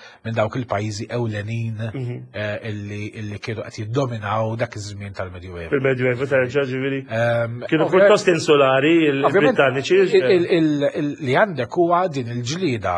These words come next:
Speaker 1: eh, kontinwa bejn żewġ renji. Ir-renju ta', tal-Iskozja,
Speaker 2: Aha.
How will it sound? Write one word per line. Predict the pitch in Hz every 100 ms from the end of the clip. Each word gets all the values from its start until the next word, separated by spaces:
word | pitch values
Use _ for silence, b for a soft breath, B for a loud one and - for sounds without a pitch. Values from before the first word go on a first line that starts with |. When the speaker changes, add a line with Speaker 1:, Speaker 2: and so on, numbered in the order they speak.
| 87
Speaker 1:
eh, | 101 98 95 90
kontinwa | - 196 156 123 147 160
bejn | 123 139 147 127
żewġ | 120 107 -
renji. | 113 87 82 -
Ir-renju | - 113 123 147 131 107 92 80 _
ta', | - 92 87 82
tal-Iskozja, | - 82 85 87 - 185 185 226 247
Speaker 2:
Aha. | 233 131 131